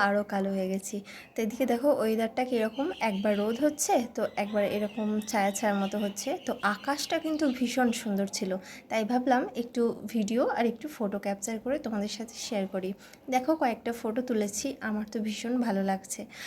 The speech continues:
আর এই যে একটা জবা গাছে খুব সুন্দর একটা জবা ফুল ফুটেছিল, ভাবলাম সেটাও তোমাদের সাথে একটু শেয়ার করি। তারপরে চলে আসলাম বাড়ি। বাড়ি এসে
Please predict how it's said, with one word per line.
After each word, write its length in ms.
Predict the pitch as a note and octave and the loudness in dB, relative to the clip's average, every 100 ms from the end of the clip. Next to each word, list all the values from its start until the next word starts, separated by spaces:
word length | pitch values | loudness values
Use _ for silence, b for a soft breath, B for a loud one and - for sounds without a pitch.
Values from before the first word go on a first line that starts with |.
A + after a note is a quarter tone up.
| B B | B B
আর 200 | A3+ A3 A3 G#3+ A3+ | -4 0 0 0 -2
এই 80 | G#3 | 0
যে 60 | A#3 | -2
একটা 160 | A#3+ C4+ B3 | 0 0 2
জবা 260 | A#3 F#3 A#3 A#3+ | 2 2 0 0
গাছে 280 | G3+ - B3+ D#4 | -2 -2 -4 -2
খুব 120 | F4+ E4+ | -4 -2
সুন্দর 240 | D#4+ D4 C#4 | 0 2 2
একটা 140 | B3+ B3+ A#3+ | 4 2 2
জবা 200 | G3+ G#3+ - | 2 0 0
ফুল 160 | B3+ B3 | 0 0
ফুটেছিল, 480 | A#3+ A3 G#3 - G3+ C#4 D4 | -2 -4 -4 -2 0 0 -2
ভাবলাম 300 | A3 G#3+ G3+ G3+ | -4 -2 -2 -2
সেটাও 260 | G3+ G#3+ B3 | -4 -4 -4
তোমাদের 260 | A3 G3 G3+ A#3 | -2 -2 -2 -4
সাথে 160 | A#3 D4 | -6 -8
একটু 140 | C4+ F#4+ - | -4 -6 -2
শেয়ার 200 | - G3+ F#3+ | 2 2 2
করি। 160 | F#3 F#3+ - B B B - | -2 -2 -8 B B B -2
তারপরে 300 | B3+ B3+ B3+ B3+ | 0 4 4 4
চলে 160 | A#3 A3 | 2 0
আসলাম 240 | A3 B3 B3 | 2 4 6
বাড়ি। 220 | G3+ F3+ C4 D4 | 4 2 0 0
বাড়ি 160 | F#3 F#3 | 0 0
এসে 140 | F#3+ | -2